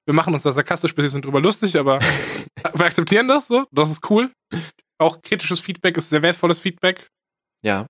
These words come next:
Speaker 1: Hab ich dir schon von meinem kleinen Penis erzählt? Naja,
Speaker 2: Oh.
Speaker 1: never mind. Äh, ich hab eine Frage. Was ist für dich Müsli und was ist für dich Cornflakes?
Speaker 2: Uff, schwierige Debatte.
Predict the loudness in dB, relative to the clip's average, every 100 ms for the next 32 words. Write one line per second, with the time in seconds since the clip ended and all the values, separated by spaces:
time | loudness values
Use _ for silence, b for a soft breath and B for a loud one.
0 | -4 -2 0 0 0 0 0 -2 -6 -2
1 | 0 0 -2 0 -2 -2 b b _ _
2 | -2 2 2 2 0 0 2 2 2 2
3 | 0 -6 -16 _ _ -4 0 2 0 -2
4 | _ -8 -4 -4 -4 0 0 0 -8 B
5 | B -2 -2 -4 -6 -2 0 0 -2 -10
6 | _ _ _ _ _ 0 2 2 0 0
7 | 0 0 0 -2 -4 -8 -4 -4 -4 -2
8 | 0 0 0 -4 -4 -4 -12 _ _ _
9 | _ _ _ _ _ _ _ _ _ _
10 | _ _ _ _ 2 2 0 -10 -12 -14
11 | -10 -4 -4 0 2 4 2 0 0 -2
12 | -4 -4 -4 -8 -12